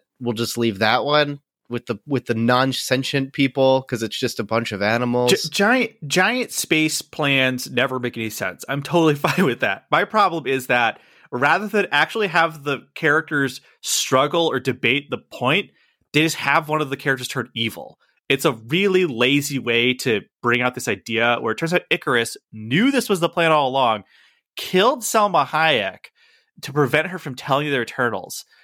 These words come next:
Speaker 2: And now he's just the bad guy in the team 'cause they need someone to fight.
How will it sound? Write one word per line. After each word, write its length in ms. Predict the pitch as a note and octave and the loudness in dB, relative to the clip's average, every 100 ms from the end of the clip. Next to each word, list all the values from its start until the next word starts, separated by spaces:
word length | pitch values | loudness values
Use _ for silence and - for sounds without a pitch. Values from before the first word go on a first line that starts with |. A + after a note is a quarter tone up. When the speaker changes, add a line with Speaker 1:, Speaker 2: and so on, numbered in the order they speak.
| _ _ - | _ _ 2
Speaker 2:
And 300 | B2 A#2 A#2+ | 2 2 -6
now 260 | C3+ C#3+ F3 | 2 2 2
he's 160 | F3+ | -2
just 200 | E3 - | -6 -2
the 100 | D3 | 0
bad 300 | B2 A#2+ C3 | 4 4 4
guy 140 | B2 A#2 | 2 -2
in 60 | |
the 60 | G#2 | -4
team 320 | - A#2 G2+ - | -8 -8 -8 -12
'cause 120 | G#2+ | -10
they 80 | G#2 | -6
need 220 | A#2+ B2 | -4 -2
someone 200 | C3 B2+ | -2 -2
to 60 | - | -6
fight. 380 | - G#2 F#2 | -2 -2 -2